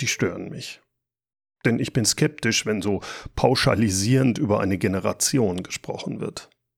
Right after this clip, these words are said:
Aristoteles soll schon dreihundertfünfzig vor Christus gesagt haben: „Ich habe überhaupt keine Hoffnung mehr in die Zukunft unseres Landes,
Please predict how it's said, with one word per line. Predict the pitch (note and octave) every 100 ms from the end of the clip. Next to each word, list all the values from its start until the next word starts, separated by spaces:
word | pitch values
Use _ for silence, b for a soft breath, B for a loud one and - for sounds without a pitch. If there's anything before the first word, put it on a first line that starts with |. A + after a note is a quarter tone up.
| _ _ _ _ _ _ _ _ _ _ _ _ -
Aristoteles | A#2+ C3+ - G3+ A#3+ - F#3+ F#3 -
soll | D#3+ D#3
schon | - D3 C3+
dreihundertfünfzig | A2 A#2 C#3+ D#3+ - - F#3+ - - E3+ -
vor | D#3+ C#3
Christus | - D3 - G2 -
gesagt | G#2 F2+ F#2 - -
haben: | G#2 A2 B2+ B2+ B B B B B _ _ _ _ _ _ _ -
„Ich | D3+
habe | D3 E3
überhaupt | C3+ D3+ -
keine | - C#3 -
Hoffnung | - - C3+
mehr | A#2
in | C3
die | C3+
Zukunft | - F#3+ E3 C#3+ -
unseres | C#3+ - A#2 -
Landes, | B2+ A2 B2 C3